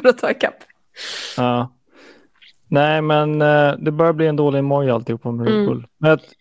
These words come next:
Speaker 1: Jo, men alltså,
Speaker 2: men
Speaker 1: ska vi
Speaker 2: jag
Speaker 1: säga
Speaker 2: håller med dig.
Speaker 1: Red Bull är en grej, för de, de har bra pitstop, det där liksom misstag kan ske. Men Ferrari är ju återkommande misstag på misstag på misstag.
Speaker 2: Mm. Men jag håller med dig, Jonas. Jag tycker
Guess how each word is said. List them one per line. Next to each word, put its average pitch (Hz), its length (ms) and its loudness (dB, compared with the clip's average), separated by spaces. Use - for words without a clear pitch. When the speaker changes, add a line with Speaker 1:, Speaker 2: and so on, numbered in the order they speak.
Speaker 1:
Jo, 269 140 2
men 277 100 2
alltså, 302 120 2
Speaker 2:
men 160 60 4
Speaker 1:
ska 165 80 2
vi - 20 6
Speaker 2:
jag 170 40 6
Speaker 1:
säga 180 100 6
Speaker 2:
håller 185 160 2
med 180 140 4
dig. 139 80 4
Speaker 1:
Red 247 160 -2
Bull 247 280 2
är 254 40 4
en 254 220 0
grej, 214 280 -2
för - 120 -6
de, 208 460 0
de 214 240 -2
har 226 260 4
bra 202 160 0
pitstop, - 540 -4
det 220 100 -2
där 196 280 0
liksom 190 360 -4
misstag 208 340 -4
kan 202 120 -8
ske. 202 240 0
Men 220 120 0
Ferrari 196 640 0
är 208 120 0
ju 190 260 0
återkommande 202 580 -2
misstag - 380 -4
på - 60 -12
misstag - 340 -8
på - 60 -14
misstag. - 300 -8
Speaker 2:
Mm. 123 180 2
Men 117 100 0
jag 170 100 2
håller 185 100 4
med 196 120 4
dig, 147 80 4
Jonas. 123 420 -2
Jag 135 100 -8
tycker 139 840 2